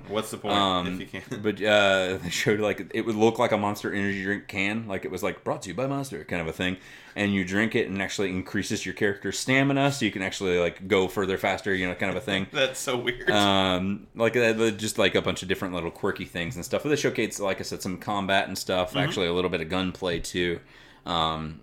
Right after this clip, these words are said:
Speaker 2: some building elements that you can do in this game, and, uh, it was really cool. But this game's coming out pretty soon, uh, November eighth.
Speaker 1: Yeah.
Speaker 2: Coming closer and
Speaker 1: It is
Speaker 2: closer.
Speaker 1: coming close.
Speaker 2: It really surprised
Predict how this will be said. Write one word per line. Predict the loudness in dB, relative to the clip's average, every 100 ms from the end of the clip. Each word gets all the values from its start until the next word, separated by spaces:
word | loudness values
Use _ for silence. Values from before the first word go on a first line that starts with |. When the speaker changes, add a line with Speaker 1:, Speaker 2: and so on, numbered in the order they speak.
| -18
Speaker 2:
some | -6 -4 0
building | 2 2 2 -2
elements | -2 -2 -4 -8
that | -12
you | -8
can | -4
do | -2 -2
in | -2
this | -6
game, | -6 -6 -4 -4
and, | -6 -6
uh, | -6 -6 -6
it | -4 -4
was | -2
really | -2 -2
cool. | -2 -2 -4 -4
But | -2
this | -2 -2
game's | 0 0 -2
coming | -4 -4 -2
out | -4 -6 -6
pretty | 0 0
soon, | 0 -2 -2 -6 -2
uh, | -2 0
November | 0 0 0 0
eighth. | 0 -2 -2
Speaker 1:
Yeah. | 0 2
Speaker 2:
Coming | 4 2
closer | 4 2 2
and | -2
Speaker 1:
It | 2
is | 2
Speaker 2:
closer. | 2 -2
Speaker 1:
coming | -4
close. | -6 -4 2
Speaker 2:
It |
really | 8 8 8 4
surprised | 0 2 4 4 0